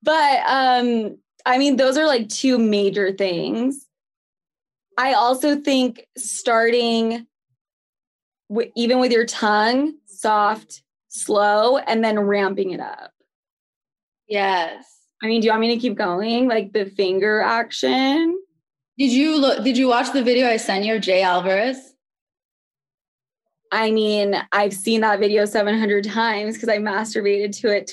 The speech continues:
Speaker 1: twenty hundred times. That's not even a number. That video was hot. Did you think it was hot?
Speaker 2: It was so hot that I screen recorded it before anyone takes it down so I can have it on my phone and save it. That's,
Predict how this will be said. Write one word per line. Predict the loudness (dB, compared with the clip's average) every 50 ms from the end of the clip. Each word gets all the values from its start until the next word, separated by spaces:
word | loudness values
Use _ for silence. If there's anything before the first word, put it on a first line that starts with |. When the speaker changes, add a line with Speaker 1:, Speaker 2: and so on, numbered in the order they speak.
| -10
Speaker 1:
twenty | -4 -2 0 0 0 0 0 -2
hundred | -2 -4 -8 -4 -2 0 0 2 2 2 2 2 2 2 2 2 2 0 -2
times. | -2 -2 0 0 0 0 0 0 -2 0 -2 -2 -4 -6 -10 -14 -14 -10 -8
That's | -4 -2 0
not | 2 2 2
even | 2 2 2
a | 2 2
number. | 2 2 2 2 2 0 0 0 -2 -4 -6 -10 -16 -20 -20 _ _ -4
That | -2 0 2 2 2 2
video | 2 2 4 4 4 4
was | 2 2 0 -2
hot. | -2 0 0 2 2 2 0 -2 -2 -2
Did | 0 2
you | 2 2
think | 2 2 0 2
it | 0
was | 0 0 -2
hot? | -2 0 0 2 2 2 2 0 -2 -4 -8 _ _ _ _
Speaker 2:
It | 0
was | 2 2 2 2 0 -4 -4 -2
so | 0 2 2 2 2
hot | 2 2 2 2 2 2 2
that | 2 2
I | 2 2 2 0
screen | -2 -4 -6 -6 -4 0 2 2 4 2
recorded | 2 0 0 0 0 2 2 2 2
it | 2 0 0 0 0
before | 0 -2 0 0 0 2
anyone | 2 2 2 2 2 0
takes | 0 -2 -2 -2 -2
it | 0 0
down | 2 0 0 0
so | 0 -2
I | -2
can | 0 0
have | 0 0 0 0 0
it | 0 0
on | 0
my | 0 -2 -4
phone | -2 0 0 0 2 0
and | -2 -4 -2
save | 0 2 2 2 2
it. | 2
That's, | 0 -2 -4 -4